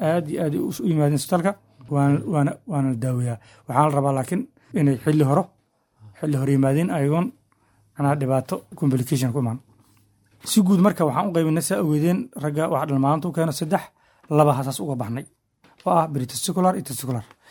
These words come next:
Kan noogu dambeeya marka wuxuu noqaa post-testicular, oo ah macnaha ka bacdi xaniinyaha wixii ka dambeeya, xubnaha ka dambeeyo cilada keeni karto inay dhalmalaan ragga uga yimaadiin. Marka kuwan waa problem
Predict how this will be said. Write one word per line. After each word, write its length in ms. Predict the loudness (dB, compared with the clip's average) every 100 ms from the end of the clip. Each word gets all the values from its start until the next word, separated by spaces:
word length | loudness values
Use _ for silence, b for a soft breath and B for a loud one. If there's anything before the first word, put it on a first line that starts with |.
| b -6
Kan 120 | 2
noogu 200 | 4 4
dambeeya 280 | 2 2 4
marka 220 | 2 0 -6 -10 _ _ _ -6
wuxuu 120 | -2
noqaa 260 | 0 0 -2 _ _ _ -6
post-testicular, 880 | 0 0 0 -6 -8 -6 0 4 4 0 b b b -6
oo 120 | -2
ah 160 | 0 0
macnaha 380 | -2 0 0 -2 -6 -8
ka 120 | -4
bacdi 320 | 2 2 2 -4 -4
xaniinyaha 480 | 0 2 4 2 0 -4 _ -10
wixii 200 | -8 -4
ka 80 | -2
dambeeya, 320 | 0 2 0
xubnaha 240 | 0 0 0
ka 80 | -2
dambeeyo 340 | -2 0 0 -4 _ _ -4
cilada 320 | 0 0 -2 -6 _ _
keeni 200 | -2 0
karto 240 | 0 -4 -8 -6
inay 200 | -4 -2
dhalmalaan 380 | -2 0 0 0
ragga 140 | -2
uga 180 | -4 -2
yimaadiin. 300 | 0 0 -2 -6 _ _ -2
Marka 200 | -2 0
kuwan 240 | 2 4
waa 120 | 4
problem 500 | 2 0 2 2 2